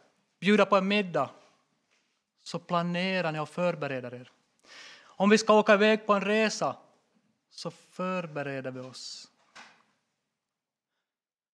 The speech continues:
Men när vi ska möta Herren i hans ord så tar vi det ofta så lätt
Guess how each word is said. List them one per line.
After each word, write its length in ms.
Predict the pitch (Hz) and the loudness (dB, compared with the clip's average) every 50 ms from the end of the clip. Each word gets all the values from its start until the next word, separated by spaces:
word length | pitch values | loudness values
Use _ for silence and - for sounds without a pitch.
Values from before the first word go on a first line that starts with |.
| _ _ _ _ _ _ _ _ _ | _ _ _ _ _ _ _ _ _
Men 200 | - 151 151 165 | -8 -6 -4 -2
när 120 | 165 175 175 | 0 0 0
vi 100 | 175 165 | 0 -2
ska 180 | - - 180 | -2 -2 -2
möta 420 | 170 170 185 185 185 180 180 185 170 | -2 0 0 0 0 -2 -2 -4 -4
Herren 640 | 143 151 180 214 170 - 214 175 165 151 139 139 131 - _ _ _ _ _ _ _ _ _ _ - - - - - _ _ _ _ _ _ _ _ _ _ | -4 0 0 2 2 0 0 -2 -2 -4 -4 -6 -10 -14 _ _ _ _ _ _ _ _ _ _ -20 -20 -20 -20 -20 _ _ _ _ _ _ _ _ _ _
i 80 | 160 | -2
hans 280 | 165 180 175 160 - - | -2 0 0 -2 -2 -2
ord 340 | 202 202 170 139 127 - - - _ _ _ _ _ _ _ _ _ _ _ _ _ _ _ _ _ _ _ _ _ _ _ _ _ _ _ | 0 0 0 -2 -6 -10 -14 -20 _ _ _ _ _ _ _ _ _ _ _ _ _ _ _ _ _ _ _ _ _ _ _ _ _ _ _
så 120 | _ - | _ -20
tar 260 | 147 - 185 175 170 170 | -12 -6 -2 -2 -2 -2
vi 100 | 175 175 | -2 -4
det 100 | 170 170 | -2 -2
ofta 300 | 180 180 - - - 170 | -2 -4 -6 -10 -12 -10
så 140 | - - | -10 -10
lätt 360 | 170 175 190 190 - _ _ | -8 -8 -10 -10 -10 _ _